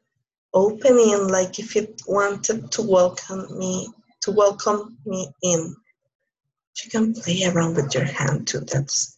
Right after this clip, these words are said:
that's fine. You can explore and say, "I haven't seen how it is shaped. Look, there's a little line in here. And it goes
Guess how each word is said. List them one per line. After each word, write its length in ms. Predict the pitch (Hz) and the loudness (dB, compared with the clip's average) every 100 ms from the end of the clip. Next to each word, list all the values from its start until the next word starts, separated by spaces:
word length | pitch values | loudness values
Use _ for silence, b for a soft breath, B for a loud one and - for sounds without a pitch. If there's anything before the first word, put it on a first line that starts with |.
| - - | -14 -4
that's 440 | 165 - - - | -4 -2 -4 -4
fine. 360 | 165 160 170 - _ _ _ _ _ _ _ - | -4 -4 -8 -16 _ _ _ _ _ _ _ -8
You 120 | 190 | -4
can 380 | 185 185 180 - | 0 2 0 -4
explore 800 | 175 - - - 180 175 180 185 - | -2 -2 -2 2 6 6 4 0 -8
and 100 | 190 | -6
say, 240 | - 190 | -4 -2
"I 60 | 214 | -2
haven't 680 | 233 - 320 330 285 233 233 | -4 -4 -2 2 4 4 2
seen 460 | - - 240 254 247 | 0 4 4 4 2
how 320 | 220 214 220 | 2 2 2
it 200 | 208 214 | 0 -2
is 180 | 214 - | -2 -2
shaped. 460 | - 175 240 - | 0 -2 -4 -6
Look, 160 | 127 - - b b b _ _ _ - | -6 -6 -16 b b b _ _ _ 4
there's 280 | 240 - | 4 4
a 80 | 240 | 4
little 300 | 233 269 302 | 6 6 4
line 400 | 277 240 233 226 | 4 4 4 6
in 140 | 220 220 | 4 2
here. 640 | 220 - 190 185 196 208 - _ _ _ _ _ _ _ _ _ _ _ _ _ _ 220 | -2 -2 2 4 2 -2 -16 _ _ _ _ _ _ _ _ _ _ _ _ _ _ 0
And 140 | 208 | 2
it 240 | 208 196 - | 2 0 2
goes 360 | 190 190 - | 2 4 0